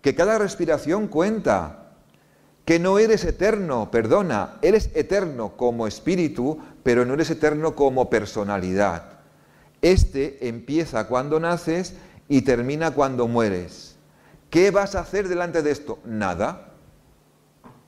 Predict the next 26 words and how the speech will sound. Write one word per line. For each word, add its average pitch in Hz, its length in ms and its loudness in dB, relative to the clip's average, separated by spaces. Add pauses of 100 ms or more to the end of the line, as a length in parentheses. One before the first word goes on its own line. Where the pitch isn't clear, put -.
(500)
Un 147 200 4
día 117 220 4
más 92 520 -6 (1080)
y 127 140 4
un 147 160 2
día 110 200 2
más. 95 420 -6 (180)
Si 131 160 2
estoy 196 240 4
feliz, 196 460 -2 (420)
un 160 240 2
día 147 200 4
más, 107 280 -4
qué 135 160 2
bien. 110 280 0
Si 120 120 -2
estoy 185 240 2
triste, 185 560 -2 (400)
qué, 139 360 -2 (300)
con 101 180 0
perdón, 101 360 2
qué 160 140 2
mierda, 107 420 2
un 156 120 -4
día 156 200 0
más. 92 380 -10